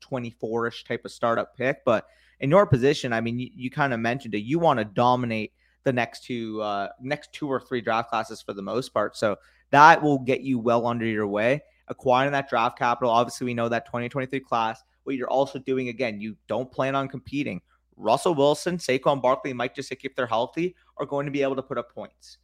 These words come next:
You wanna shed those points off of your team. You wanna inherently increase the value of your own pick to get you into that. Yeah, I mean, i-, in the range to draft Bijan, but maybe on this team, you wanna package that and parlay that into future assets.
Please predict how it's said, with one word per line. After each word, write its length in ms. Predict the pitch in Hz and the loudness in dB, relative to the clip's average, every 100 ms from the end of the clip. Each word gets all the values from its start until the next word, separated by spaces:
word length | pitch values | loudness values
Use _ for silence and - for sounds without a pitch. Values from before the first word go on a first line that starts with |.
| _ _ - | _ _ -4
You 140 | 156 | 2
wanna 260 | 196 190 147 | 4 4 0
shed 320 | - 147 135 | 2 2 4
those 180 | 127 123 | 0 0
points 280 | 131 123 | -6 -2
off 180 | 120 117 | -2 -4
of 80 | 110 | -6
your 120 | 107 | -10
team. 320 | - 117 131 - _ | -8 -8 -8 -10 _
You 80 | 143 | 0
wanna 220 | 151 147 | 0 0
inherently 480 | 123 127 135 139 131 | -4 -2 -2 -2 -6
increase 360 | 117 - 131 131 | -6 -4 -4 -4
the 60 | |
value 280 | 110 110 110 | 0 0 0
of 60 | 104 | -2
your 140 | 107 | -4
own 120 | 110 | -4
pick 280 | - 117 107 - _ | -4 -4 -4 -8 _
to 80 | - | -8
get 320 | 127 127 127 | 0 -2 0
you 100 | 139 | -2
into 220 | 117 117 113 | -2 -2 0
that. 260 | 110 104 _ _ _ - | 0 0 _ _ _ -4
Yeah, 260 | 156 143 | 2 4
I 80 | 135 | 4
mean, 240 | 139 131 - | 0 -2 -2
i-, 180 | 196 165 139 - - | -2 -2 -6 -12 -2
in 160 | 220 | 4
the 120 | 208 156 | 6 6
range 380 | 143 151 175 | 4 4 2
to 80 | - | 4
draft 300 | 165 175 170 | 8 8 8
Bijan, 360 | 170 175 180 165 | -2 6 6 6
but 100 | 135 | 4
maybe 240 | 135 135 | 2 2
on 140 | 135 120 | 2 2
this 180 | 127 | -2
team, 220 | - 139 127 | -4 -10 -6
you 100 | 127 | -2
wanna 220 | 123 120 | -2 -4
package 420 | - 120 - 120 | -2 -4 -4 -4
that 220 | 127 123 | -2 -2
and 100 | 120 | -4
parlay 400 | - 123 113 113 | -2 -2 0 -4
that 160 | 113 117 | -2 -2
into 220 | 110 120 | -4 -14
future 360 | - 120 - 110 | -12 -14 -6 -4
assets. 420 | 117 139 175 | -4 -4 -6